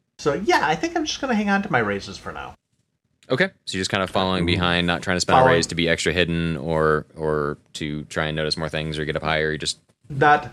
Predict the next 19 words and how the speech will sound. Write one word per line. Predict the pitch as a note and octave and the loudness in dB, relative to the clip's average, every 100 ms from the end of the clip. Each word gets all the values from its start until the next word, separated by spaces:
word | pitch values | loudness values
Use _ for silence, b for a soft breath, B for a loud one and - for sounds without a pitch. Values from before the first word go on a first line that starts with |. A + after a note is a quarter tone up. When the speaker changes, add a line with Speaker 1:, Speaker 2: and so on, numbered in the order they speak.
| - | -12
Speaker 2:
tagging | - C3 G2 | -2 0 2
along. | E2 A3+ | 2 6
Speaker 1:
You | A3 | 8
know | |
what? | A3+ F#3 | 8 10
I'll, | F#3 F3+ - | 10 8 2
I'll, | F3 E3+ | 4 6
I'll, | F3+ G3+ | 8 6
I'll | G3+ E3+ | 4 0
spend | - E3 | 2 2
one | C3 C3+ | 2 2
raise | B2 A#2 A2+ - | 4 4 2 -2
to | - | -8
stay | - - A2+ A2+ A2+ G2+ | -4 0 2 2 0 2
out | A#2 A#2 | 4 4
of | A#2 | 2
sight | - A2 G#2 | 0 0 0
of | G#2 F2+ | -4 -4
the, | G2 F#2 F2+ | -4 -4 -6